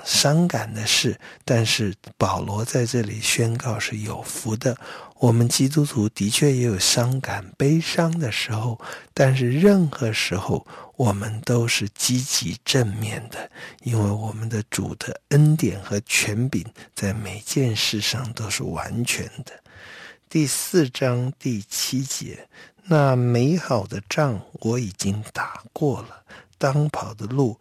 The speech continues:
我已经跑尽了，所信的道我已经守住了。”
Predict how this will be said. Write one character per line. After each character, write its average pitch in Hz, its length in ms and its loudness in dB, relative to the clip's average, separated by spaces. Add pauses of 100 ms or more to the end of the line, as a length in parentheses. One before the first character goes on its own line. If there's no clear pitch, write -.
(140)
我 110 200 -2
已 104 60 -2
经 101 360 -4
跑 - 280 -10
尽 139 300 0
了， - 200 -10 (300)
所 101 340 -2
信 139 340 2
的 110 140 -4
道 113 380 -4 (140)
我 113 180 -6
已 92 80 -4
经 107 340 -6
守 - 340 -4 (120)
住 120 240 -2
了。” - 180 -18